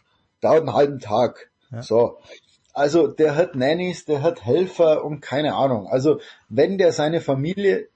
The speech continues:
Speaker 1: glaub ich, jeden Tag sehen will, könnte er Kommentator sein und seine Familie jeden Tag sehen. Solche Möglichkeiten hat der und die haben wir nicht. Deswegen, pff, mei, es ist sein Leben und er lebt, wie er es will, oder?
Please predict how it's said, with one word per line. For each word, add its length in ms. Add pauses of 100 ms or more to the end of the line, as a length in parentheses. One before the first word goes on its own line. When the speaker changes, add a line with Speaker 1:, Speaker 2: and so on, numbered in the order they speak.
(120)
Speaker 1:
glaub 360
ich, 280
jeden 440
Tag 380
sehen 420
will, 320 (480)
könnte 380
er 220
Kommentator 760
sein 380
und 280
seine 260
Familie 440
jeden 320
Tag 240
sehen. 300 (640)
Solche 280
Möglichkeiten 680
hat 180
der 220 (160)
und 180
die 120
haben 180
wir 100
nicht. 380 (580)
Deswegen, 680 (220)
pff, 220 (420)
mei, 400 (260)
es 120
ist 120
sein 240
Leben 320
und 120
er 80
lebt, 460
wie 120
er 100
es 140
will, 160
oder? 220